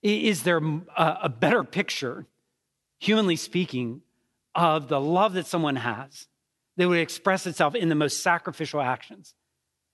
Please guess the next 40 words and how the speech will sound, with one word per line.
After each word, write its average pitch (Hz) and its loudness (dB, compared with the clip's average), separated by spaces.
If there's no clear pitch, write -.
than 147 0
the 143 2
love 147 2
of 156 -6
a 131 -2
mother 135 0
for 131 -4
her 127 -10
children? 143 -8
Even 196 2
when 160 2
that 147 0
is 135 -6
not 135 -2
perfect, - -6
we 147 0
know 151 2
what 139 0
it 147 -10
should 170 -8
be 170 -16
because 160 -2
we've 151 0
seen 170 0
it 131 -6
too 147 -4
many 135 -2
times. 165 -12
As - -8
a - -4
matter 160 2
of 156 -2
fact, 151 -2
one 160 0
of 170 0
the 151 -2
reasons 131 -4
why 135 0
this 170 -4
day 135 -2